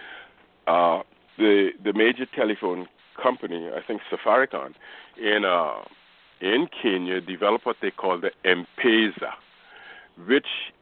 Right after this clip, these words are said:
enabled global bank, banking, and this goes way back,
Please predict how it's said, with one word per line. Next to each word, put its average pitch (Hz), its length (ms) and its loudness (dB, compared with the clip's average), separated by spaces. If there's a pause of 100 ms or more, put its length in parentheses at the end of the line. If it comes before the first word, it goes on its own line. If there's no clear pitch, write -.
(140)
enabled 110 520 2 (240)
global 101 420 0 (160)
bank, 90 340 0 (140)
banking, 85 600 -2
and 78 240 -8
this 110 140 0 (140)
goes 92 300 0 (480)
way 98 200 4
back, 78 240 0